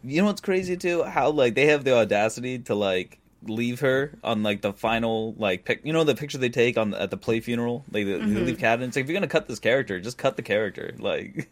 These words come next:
Speaker 1: <laughs> 'cause she just pops out of, you know what I mean? 'Cause she just pops out of nowhere,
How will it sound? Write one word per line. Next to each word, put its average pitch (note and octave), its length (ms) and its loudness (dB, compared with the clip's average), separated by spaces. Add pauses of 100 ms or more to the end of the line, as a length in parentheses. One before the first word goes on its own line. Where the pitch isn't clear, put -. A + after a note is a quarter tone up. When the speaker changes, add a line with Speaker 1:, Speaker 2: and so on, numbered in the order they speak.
(140)
Speaker 1:
<laughs> - 180 -20
'cause A2+ 320 -2
she D3 120 -2
just D3 200 -8
pops D3 240 4
out D#3+ 80 6
of, D#3 100 -4 (220)
you G3 160 2
know B3 80 8
what B3+ 80 6
I - 20 2
mean? B3+ 120 0
'Cause A#3+ 160 -4
she B3 60 -6
just B3+ 120 -4
pops B3 240 0
out A#3 80 2
of A#3 40 0
nowhere, A3+ 400 4